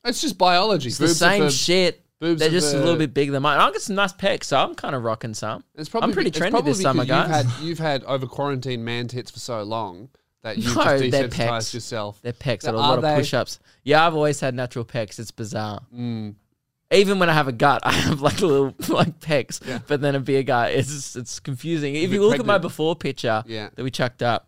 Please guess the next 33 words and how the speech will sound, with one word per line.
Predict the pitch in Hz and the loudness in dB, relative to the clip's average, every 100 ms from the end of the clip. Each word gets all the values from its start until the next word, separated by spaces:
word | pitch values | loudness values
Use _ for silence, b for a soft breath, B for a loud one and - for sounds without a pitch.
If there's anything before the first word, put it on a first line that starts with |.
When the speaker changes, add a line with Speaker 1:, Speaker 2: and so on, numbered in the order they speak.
| - | -12
Speaker 1:
Yeah. | 107 101 | -12 -10
Speaker 2:
it's | - | -14
confusing | - 120 120 110 98 95 | -16 -12 -8 -8 -8 -12
stuff. | - - | -10 -6
Speaker 1:
It | |
is, | 117 110 - | -6 -6 -8
it | 113 | -6
is | 117 110 | -6 -6
confusing | 107 101 98 92 | -12 -14 -14 -8
Speaker 2:
It's | 95 | -2
like | 135 | -2
Speaker 1:
stuff. | - | 0
Speaker 2:
here | 156 160 | 2 2
to | |
here, | 127 131 143 | 2 0 -2
it's, | 101 - | -2 -6
like, | 90 - | -12 -12
nice. | 104 110 110 95 - - | -10 -8 -8 -8 -10 -10
Speaker 1:
I | 120 165 | -4 -2
remember | 208 165 135 123 | -2 -2 -2 -2
when | 113 117 | -2 -2
I | 117 127 | -2 2
Speaker 2:
Waist | 135 123 | 2 2
Speaker 1:
was | |
a, | 117 | 0
Speaker 2:
down, | 123 120 101 | 0 -2 -4
it's | 98 | -8
grim. | - - 107 107 | -14 -8 -2 2
Speaker 1:
I've | 160 | 2
only | 175 156 139 | 0 -2 -2
ever | 139 135 | -2 -4
seen | - 127 | -6 -2
Speaker 2:
Sorry, | 120 98 110 | 0 -2 -6